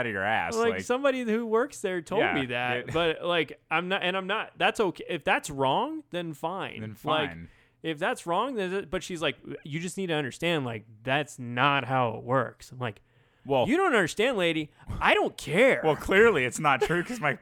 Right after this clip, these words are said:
Speaker 1: bill went up fifty dollars.
Speaker 2: Yeah,
Speaker 1: Like,
Speaker 2: exactly.
Speaker 1: I,
Speaker 2: Like,
Speaker 1: we, I'm here now. I understand
Speaker 2: yeah,
Speaker 1: that
Speaker 2: we're,
Speaker 1: the
Speaker 2: w-, we're past
Speaker 1: <laughs> Yeah,
Speaker 2: that.
Speaker 1: we're <laughs>
Speaker 2: You know, like,
Speaker 1: <laughs>
Speaker 2: please.
Speaker 1: You fucking loser. Like
Speaker 2: So,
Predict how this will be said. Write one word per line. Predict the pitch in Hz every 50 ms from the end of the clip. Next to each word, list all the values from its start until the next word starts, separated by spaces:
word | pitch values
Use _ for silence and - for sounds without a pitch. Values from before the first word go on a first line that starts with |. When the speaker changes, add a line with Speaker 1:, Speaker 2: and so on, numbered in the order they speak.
| - - -
Speaker 1:
bill | 139 156 190 233
went | 220 160 135
up | 123 107 104
fifty | - 156 147 - - 127
dollars. | 113 110 104 104 101 101 - - - 226
Speaker 2:
Yeah, | 302 339
Speaker 1:
Like, | - - 247
Speaker 2:
exactly. | 285 277 247 294 370 392 403 - - 165 139
Speaker 1:
I, | 143 156
Speaker 2:
Like, | 165 160 156 156 143 - _ _ -
Speaker 1:
we, | 151 170 -
I'm | 143 139 147 139
here | - 247 359 392 190 147
now. | 131 147 165 151 113 107
I | 113 139
understand | 139 131 117 247 - - - - 165 170 165 151 127 117 101 -
Speaker 2:
yeah, | 269 269 226 151
Speaker 1:
that | 147 143 160
Speaker 2:
we're, | 170 180 285 370 359
Speaker 1:
the | 262 196
Speaker 2:
w-, | 196 196 - 269 233 - - _ _ -
we're | 285 359
past | 220 214 247 269 269 247 -
Speaker 1:
<laughs> | 202
Yeah, | 185 156 135 123 143
Speaker 2:
that. |
Speaker 1:
we're | 196 220 - - - - - -
<laughs> | 220 247 277 - - - - 180 - - 190 180 -
Speaker 2:
You | 202 202 208
know, | 208 208 220 247 254
like, | 254 233 226 208 196 - 180 - - -
Speaker 1:
<laughs> | 202 - _
Speaker 2:
please. | - 233 311 330 262 160 - - - -
Speaker 1:
You | 220
fucking | 208 214 233 - 190 170 151
loser. | 139 151 160 170 175 196 202 214 226
Like | 190 156 151 - 320 -
Speaker 2:
So, | - 285 269 247